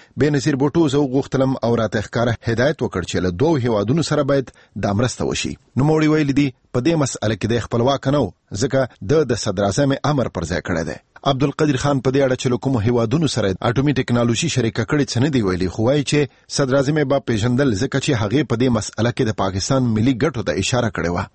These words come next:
خو د پیپلز ګوند ویان فرحت الله بابر وایي عبدالقادر خان باید د خپلو دغو بې اساسه څرګندونو له امله د وژل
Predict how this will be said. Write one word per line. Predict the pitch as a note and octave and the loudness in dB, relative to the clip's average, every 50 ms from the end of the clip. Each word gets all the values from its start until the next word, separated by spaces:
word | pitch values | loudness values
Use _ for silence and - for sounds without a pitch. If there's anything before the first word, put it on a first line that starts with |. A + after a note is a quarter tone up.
| _ - | _ -4
خو | - D#3+ D3 | -2 -2 -2
د | D3+ - | 0 0
پیپلز | E3 D#3+ A2+ D3 D3 B2 A2+ C3 | 0 0 0 -2 -2 -2 0 0
ګوند | D3+ C#3+ C#3 | 2 2 2
ویان | C#3+ D3 C#3+ C3 - | 2 2 0 0 -2
فرحت | C#3 B2 A2 B2+ A#2 C3 B2+ | -2 0 0 0 0 2 2
الله | C3 C3+ B2+ A2+ A#2+ | 2 2 2 2 0
بابر | A#2+ A2+ B2+ C3 C3 | 0 2 2 2 2
وایي | C3 C3 C3 B2 - _ _ _ _ - A#2+ | 2 2 0 -2 -6 _ _ _ _ -4 -2
عبدالقادر | A#2 B2 A#2 - - C3+ B2+ C3 B2+ - | 0 0 0 0 0 0 0 0 0 0
خان | D3 C#3+ C#3 C3 B2+ | 0 0 0 2 2
باید | C3+ C3+ A#2+ G2+ F#2+ | 0 0 0 -2 -6
د | G#2+ - | -6 -4
خپلو | - C#3+ C3 A#2+ A2+ C3+ | -2 0 0 0 2 0
دغو | C3+ A#2 B2+ A#2 | 0 0 0 0
بې | A#2+ B2 - G2+ G#2 | 0 0 0 -2 -4
اساسه | G2+ - C#3 A#2+ - - G#2+ - | -2 -2 -2 -2 -2 -2 -4 -2
څرګندونو | - A2+ G2+ F2 A2 G#2 F#2+ G#2 A#2+ C#3+ C#3+ C3+ B2+ | -2 0 0 2 2 2 2 2 2 2 2 2 2
له | B2 - A#2+ | 0 0 0
امله | A#2+ B2 B2+ C3 B2 - - - _ _ - - D#3 | 0 2 2 0 0 -2 -6 -14 _ _ -6 0 2
د | D#3+ D#3 | 2 4
وژل | C#3 A#2 C3 B2 | 4 2 0 0